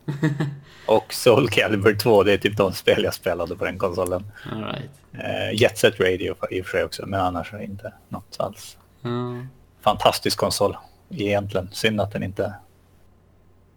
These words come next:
Speaker 2: ja, den var ju kraftfullare än allt annat på marknaden, men det hjälpte ju inte.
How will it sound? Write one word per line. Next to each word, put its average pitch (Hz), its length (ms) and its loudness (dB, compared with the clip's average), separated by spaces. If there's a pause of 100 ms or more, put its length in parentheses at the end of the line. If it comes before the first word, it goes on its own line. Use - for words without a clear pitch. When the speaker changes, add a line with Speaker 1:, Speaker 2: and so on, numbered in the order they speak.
(280)
Speaker 2:
ja, 107 280 4
den 107 180 6
var 107 120 8
ju 104 100 4
kraftfullare 101 580 4
än 101 200 -2
allt 110 300 0
annat 98 380 -4
på 98 80 -2
marknaden, 101 520 -2
men 113 80 2
det 127 60 6
hjälpte 143 240 4
ju 104 40 0
inte. 110 160 -12